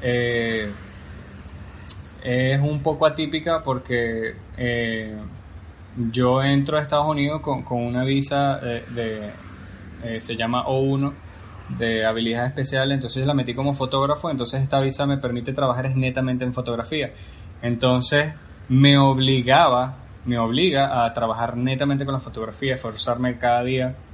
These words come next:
Entonces, en la fotografía pasa de que tú puedes ser muy buen fotógrafo, pero si no te vendes, simplemente no tienes que comer. Entonces, eh, básicamente ahí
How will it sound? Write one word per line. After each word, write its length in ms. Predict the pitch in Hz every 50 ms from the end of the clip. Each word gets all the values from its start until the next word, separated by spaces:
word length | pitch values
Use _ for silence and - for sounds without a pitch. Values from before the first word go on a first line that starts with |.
| - - - - - - - - - - - -
Entonces, 680 | 139 131 120 - 127 123 123 120 - - 143 143 139 139 - - - - - - - - -
en 160 | - 131 135
la 80 | 135 127
fotografía 580 | - 131 127 127 127 127 123 - 139 143 143 -
pasa 240 | 160 160 - 185
de 100 | 180 170
que 120 | 175 147 139
tú 160 | - 135 117
puedes 240 | - 135 139 143 139
ser 140 | - 147 151
muy 140 | 151 151
buen 180 | 151 147 147 143
fotógrafo, 520 | - 165 - 151 147 147 156 - 175 165
pero 160 | - 131 123 117
si 140 | - 123
no 380 | 113 113 113 113 117 120 123 127
te 100 | - 143
vendes, 440 | 143 143 143 143 143 143 165 175 -
simplemente 720 | - - - - - 123 113 113 117 117 117 117 117 113 123
no 140 | 120 120 120
tienes 340 | 117 - 120 117 113 110 110
que 120 | - 117
comer. 440 | 107 - 113 113 110 110 107 - - - - - -
Entonces, 760 | - 120 113 117 113 - - 123 120 120 123 120 120 117 117 - - - - - - - - - - - - - - - -
eh, 460 | - 123 127 127 127 123 123 123 123 -
básicamente 960 | 123 127 127 123 - 143 143 160 151 147 147 143 139 160 165 165 147 - - -
ahí 840 | 123 135 123 127 123 127 127 131 139 147 151 151 156 160 156 160 -